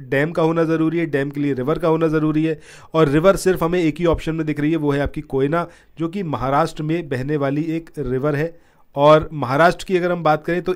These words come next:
एक नाम बहुत फेमस है महाराष्ट्र का, जिसके ऊपर आज भी राजनीति भी होती है, अ, स्पेशली जो राष्ट्रवादी पार्टी है, ठीक है, वो शिवाजी को बहुत ज़्यादा यूज़ करती हैं। ये सही बात है कि शिवाजी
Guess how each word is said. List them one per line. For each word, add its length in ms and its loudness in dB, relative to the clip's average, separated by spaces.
एक 160 2
नाम 220 -4
बहुत 360 -6
फेमस 340 -4
है 60 -2
महाराष्ट्र 460 -2
का, 240 -6
जिसके 240 -6
ऊपर 180 0
आज 240 0
भी 140 -2
राजनीति 520 -4
भी 140 -4
होती 320 -2
है, 120 -4
अ, 80 -16
स्पेशली 840 -2
जो 560 -2
राष्ट्रवादी 800 -2
पार्टी 420 -4
है, 160 -10
ठीक 180 -6
है, 360 -4
वो 200 4
शिवाजी 460 2
को 160 0
बहुत 260 -2
ज़्यादा 180 2
यूज़ 360 -2
करती 300 -4
हैं। 180 -8
ये 340 0
सही 300 -4
बात 240 0
है 60 -4
कि 100 -8
शिवाजी 440 -4